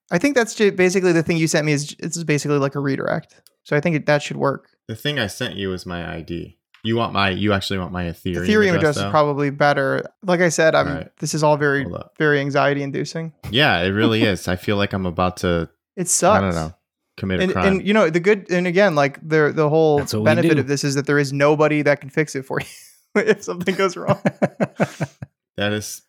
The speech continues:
Speaker 2: pretty awesome. Yeah, it tells you. It's like, uh, I do understand that if I lose my password, I lose everything.
Speaker 1: Yeah, I do understand that me doing this is really stupid.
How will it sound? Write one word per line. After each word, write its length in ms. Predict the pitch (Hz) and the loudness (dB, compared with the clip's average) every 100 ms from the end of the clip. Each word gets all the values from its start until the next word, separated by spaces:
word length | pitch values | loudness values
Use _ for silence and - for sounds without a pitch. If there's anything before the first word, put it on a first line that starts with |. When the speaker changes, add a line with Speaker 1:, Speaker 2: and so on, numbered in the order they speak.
| _ _ | _ _
Speaker 2:
pretty 180 | 98 95 | -6 -2
awesome. 440 | 90 87 85 80 _ _ _ _ - | -2 -4 -12 -18 _ _ _ _ -2
Yeah, 200 | 117 113 | 2 2
it 100 | 110 | 0
tells 280 | 110 104 | -2 0
you. 120 | 90 85 | -2 -4
It's 160 | - | -4
like, 280 | 90 87 - - | -4 -4 -8 -4
uh, 460 | 98 95 95 92 - _ _ | -2 0 -2 -4 -8 _ _
I 80 | 107 | -4
do 220 | 120 139 | 0 -2
understand 600 | 143 123 - 110 104 92 | -2 -4 -4 -4 -4 -4
that 380 | 85 82 82 - | -4 -2 -2 -4
if 340 | 90 90 - - | -6 -6 -10 -10
I 160 | 95 92 | -4 -2
lose 220 | 117 156 | -4 -4
my 120 | 82 | -6
password, 580 | - 80 80 85 82 80 - | -6 -8 -6 -8 -8 -8 -6
I 140 | 90 | -4
lose 400 | 87 87 85 80 | -4 -6 -10 -10
everything. 480 | 87 - - - - _ | -12 -12 -18 -20 -20 _
Speaker 1:
Yeah, 100 | 202 | 2
I 40 | |
do 140 | 185 294 | 2 2
understand 380 | 339 254 247 214 | 0 2 2 2
that 120 | 160 | 2
me 140 | 185 | 0
doing 300 | 165 175 180 | 4 2 4
this 160 | 147 139 | 0 -2
is 200 | 135 123 - | -6 -6 -4
really 320 | 156 185 147 | 2 2 2
stupid. 540 | - 151 139 98 170 | 2 0 0 -6 -8